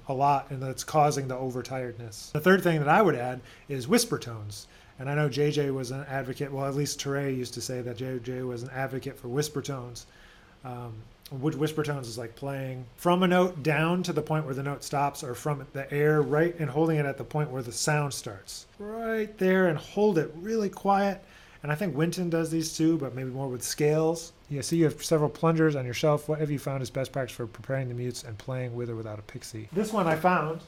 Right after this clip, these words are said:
So this one has no hole in it. This one is the one I use with my Pixie mute, and this one has a hole in it. For a while, I put a, put a penny in this one. And I remember Wycliffe was talking about a penny, but then no penny, and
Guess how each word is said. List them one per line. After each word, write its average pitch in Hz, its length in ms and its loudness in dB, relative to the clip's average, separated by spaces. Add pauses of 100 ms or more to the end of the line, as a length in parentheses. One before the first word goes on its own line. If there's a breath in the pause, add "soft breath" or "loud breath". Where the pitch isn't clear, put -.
So 151 120 2
this 180 140 6
one 175 140 6
has 151 160 4
no 147 260 4
hole 147 300 6
in 123 80 -6
it. 143 160 -8 (200)
This 208 240 0
one 160 320 -6 (260)
is 156 120 -8
the 165 60 -10
one 160 180 2
I 156 60 -2
use 160 240 -4
with 143 100 -8
my 135 80 -10
Pixie 185 380 -6
mute, 139 340 -8
and 139 80 -4
this 180 140 -2
one 156 120 2
has 131 180 -2
a 120 40 -6
hole 120 280 -4
in 123 80 -6
it. 147 140 -6 (100)
For 170 180 4
a 156 40 8
while, 175 220 10
I 156 160 6
put 151 220 0
a, 127 100 -2 (320)
put 143 160 -6
a 120 80 -8 (220)
penny 175 380 2
in 127 100 -8
this 117 200 -10
one. 123 300 -12 (220)
And 156 80 -2
I 175 40 2
remember 190 200 0
Wycliffe 180 400 4
was 156 100 -6
talking 165 260 2
about 156 180 4
a - 20 0
penny, 165 400 2
but 139 140 -4
then 120 260 -6
no 165 160 2
penny, 165 460 0
and 131 120 -2